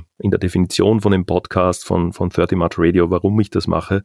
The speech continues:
Das ist auch etwas, ein Format, ein, ein Sender,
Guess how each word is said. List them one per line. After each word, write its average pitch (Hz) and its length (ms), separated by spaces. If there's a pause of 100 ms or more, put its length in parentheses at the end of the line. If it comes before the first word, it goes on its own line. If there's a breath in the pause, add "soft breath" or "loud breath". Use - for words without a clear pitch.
Das 92 140
ist - 200
auch 82 280
etwas, 110 580
ein 87 180
Format, 92 720
ein, 95 260
ein 92 220
Sender, 104 480